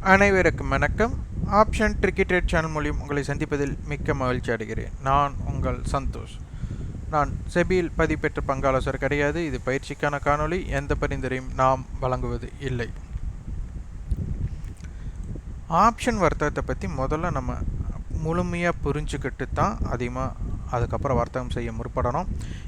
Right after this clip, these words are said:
இங்க வந்துட்டு புரிதல் இல்லாமயே வர்த்தகம் செய்பவர்கள் அதிகமா இருக்கிறாங்க. அதனால வந்துட்டு வரைபடம், நம்மளுக்கு வந்து வரைபடம் தான் நம்மளுக்கு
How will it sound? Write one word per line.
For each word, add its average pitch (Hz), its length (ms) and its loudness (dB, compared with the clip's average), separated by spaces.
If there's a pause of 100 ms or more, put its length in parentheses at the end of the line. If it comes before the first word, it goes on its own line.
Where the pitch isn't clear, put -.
(120)
இங்க 147 200 0
வந்துட்டு 143 260 -2 (120)
புரிதல் 160 440 2
இல்லாமயே 135 400 -2 (100)
வர்த்தகம் 123 360 0
செய்பவர்கள் 120 380 0
அதிகமா 120 300 0
இருக்கிறாங்க. 113 400 -4 (500)
அதனால 160 260 4 (100)
வந்துட்டு 151 260 0 (560)
வரைபடம், 180 600 10 (380)
நம்மளுக்கு 147 420 0
வந்து 139 160 0 (140)
வரைபடம் 147 680 6
தான் 185 220 6
நம்மளுக்கு 143 360 0